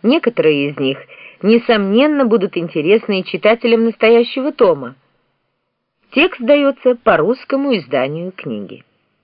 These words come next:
Вопрос. Как заставить ребенка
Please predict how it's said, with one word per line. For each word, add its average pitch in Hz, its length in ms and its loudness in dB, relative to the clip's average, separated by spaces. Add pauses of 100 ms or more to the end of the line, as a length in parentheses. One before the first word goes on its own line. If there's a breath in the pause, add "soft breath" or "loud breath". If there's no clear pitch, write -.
(680)
Вопрос. 202 400 0 (720 soft breath)
Как 254 260 2
заставить 180 600 0
ребенка 160 720 -2